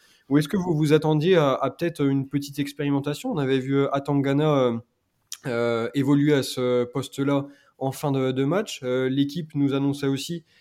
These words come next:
euh, qu'un petit bricolage avec, euh, Agbadou ou Okumu était, euh, possible. Donc, qu'est-ce que vous avez pensé de, du fait de titulariser Diakité ? Et surtout, euh, plus globalement, euh, qu'avez-vous pensé de, du match, euh, du jeune latéral, euh, rémois ?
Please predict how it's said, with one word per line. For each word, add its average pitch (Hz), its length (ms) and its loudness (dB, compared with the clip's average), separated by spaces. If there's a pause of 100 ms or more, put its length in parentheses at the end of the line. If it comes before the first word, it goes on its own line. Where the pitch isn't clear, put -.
(200)
euh, 120 460 0
qu'un 131 160 -4
petit 131 160 -6
bricolage 156 580 2
avec, 131 340 -2
euh, 135 80 0
Agbadou 139 380 -2
ou 139 300 -4
Okumu 143 420 -2
était, 127 180 -6
euh, 120 140 -2
possible. 214 440 -8 (280)
Donc, 135 140 -6
qu'est-ce 180 140 -2
que - 80 -6
vous 165 160 -2
avez 156 140 2
pensé 156 320 -4
de, 127 300 -2
du 123 120 -14
fait 139 160 -8
de 131 120 -4
titulariser 127 580 -4
Diakité ? 131 480 -6 (440)
Et 143 80 0
surtout, 202 420 0
euh, 143 100 4
plus 143 160 -8
globalement, 147 520 2
euh, 139 40 0
qu'avez-vous 143 360 0
pensé 139 280 -4
de, 127 360 -2
du 120 160 -6
match, 151 320 -2
euh, 117 260 -2
du 117 180 -14
jeune 127 300 -4
latéral, 117 480 -6
euh, 110 100 -6
rémois ? 120 300 -4